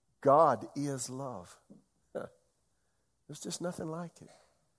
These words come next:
And to know somebody loves you, pretty good.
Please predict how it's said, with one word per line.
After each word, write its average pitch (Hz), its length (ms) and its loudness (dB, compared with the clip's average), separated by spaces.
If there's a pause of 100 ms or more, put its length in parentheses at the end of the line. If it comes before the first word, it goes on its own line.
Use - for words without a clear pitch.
(960)
And 127 160 -2
to 131 120 -6
know 135 160 2
somebody 139 420 0
loves 131 380 -4
you, 147 160 -14 (1900)
pretty 113 160 -12
good. 117 240 -4